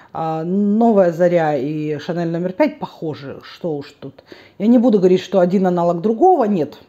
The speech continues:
Но, тем не менее, а у них есть общие аккорды, у них есть общее в характере. И, собственно говоря, вот если вы,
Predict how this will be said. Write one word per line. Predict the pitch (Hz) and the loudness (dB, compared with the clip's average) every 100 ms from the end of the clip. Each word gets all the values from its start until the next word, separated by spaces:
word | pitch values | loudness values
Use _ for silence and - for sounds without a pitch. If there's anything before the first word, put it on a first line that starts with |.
| _ _ _ _ - - - - | _ _ _ _ -20 -20 -20 -6
Но, | - 294 | 0 2
тем | 285 262 | 4 4
не | 254 | 4
менее, | 339 359 277 | 4 6 4
а | 202 | 4
у | 214 | 4
них | 254 262 - | 4 4 0
есть | 190 208 - - | 0 0 0 -4
общие | 170 - - 180 | -6 -8 -8 -8
аккорды, | 196 - 392 277 294 330 294 - - - | -4 2 4 4 4 2 0 -6 -20 -16
у | - | -4
них | 196 196 - | 0 0 -2
есть | 202 185 - | -4 -2 0
общее | 190 - 190 156 | -2 -2 -6 -6
в | |
характере. | - 196 294 - - 185 | -2 2 0 0 -4 -2
И, | 156 196 | -2 -4
собственно | - 285 - 226 | -4 -4 -4 -4
говоря, | 208 226 226 185 | 0 2 4 2
вот | 147 139 | 0 -4
если | 214 220 180 | -4 -2 -4
вы, | 175 185 175 | 0 2 0